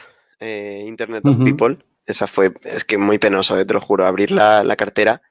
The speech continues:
Speaker 1: y encontrarse eso ahí. Y dices, "A ver, ¿cuándo compré yo esto?". Y dices, "Buas, ¿qué he hecho con mi vida?". <laughs>
Speaker 2: Hostia, hostia. Bueno,
Speaker 1: Pero bueno.
Speaker 2: pues, eh,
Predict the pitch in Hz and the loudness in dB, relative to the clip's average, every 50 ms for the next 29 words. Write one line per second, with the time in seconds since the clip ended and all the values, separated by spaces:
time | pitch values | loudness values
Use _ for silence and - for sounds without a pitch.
0 | _ _ _ _ _ _ _ _ _ _ - 107 107 104 98 98 98 98 95 - | _ _ _ _ _ _ _ _ _ _ -16 -16 -14 -14 -14 -12 -8 -4 -4 -2
1 | - - 92 92 - 101 92 - - 107 98 101 - - 90 92 101 123 _ _ | 0 -2 0 2 4 4 4 4 4 4 4 4 6 6 6 6 6 4 _ _
2 | _ - 107 101 101 78 - - - - - 101 95 95 87 _ _ _ _ _ | _ -18 -18 -18 -18 -20 -20 -20 -16 -12 -10 -10 -10 -10 -14 _ _ _ _ _
3 | _ - 104 113 110 110 110 - 104 90 104 107 104 107 120 135 147 - - 120 | _ -12 -12 -10 -10 -12 -14 -14 -12 -12 -10 -10 -8 -8 -8 -8 -8 -8 -10 -10
4 | 113 110 - 98 - - _ _ _ _ _ _ _ - 82 - - - - - | -8 -8 -10 -12 -14 -20 _ _ _ _ _ _ _ -20 -18 -16 -14 -14 -16 -18
5 | _ _ _ _ _ _ - - - - - - _ _ _ _ - 143 127 117 | _ _ _ _ _ _ -16 -16 -14 -14 -16 -18 _ _ _ _ -2 0 2 2
6 | 113 - 156 - - 123 113 110 104 98 104 107 98 98 95 _ _ _ _ _ | 0 0 -2 0 0 0 0 -2 -4 -4 -4 -4 -4 -6 -10 _ _ _ _ _
7 | _ _ _ _ _ _ _ _ _ - - - - - - - - - _ _ | _ _ _ _ _ _ _ _ _ -8 -8 -6 -6 -8 -10 -12 -14 -18 _ _
8 | _ _ _ _ _ _ _ _ _ _ - - - - - - - _ - - | _ _ _ _ _ _ _ _ _ _ -18 -16 -16 -16 -18 -20 -20 _ -20 -20
9 | - _ _ _ _ _ - 123 - - - - - - - _ _ _ _ _ | -20 _ _ _ _ _ -12 -12 -12 -12 -12 -18 -20 -20 -20 _ _ _ _ _
10 | - - - - - - - - - - - _ _ _ _ _ _ _ _ _ | -20 -16 -14 -12 -12 -12 -12 -14 -16 -18 -20 _ _ _ _ _ _ _ _ _
11 | _ _ _ - - 170 196 202 185 185 185 180 156 120 110 104 104 170 165 156 | _ _ _ 0 2 4 6 6 6 6 6 4 2 -2 -4 0 2 4 4 6
12 | 151 151 151 147 135 - - 170 160 151 147 147 | 4 4 4 2 0 -2 0 2 2 2 2 0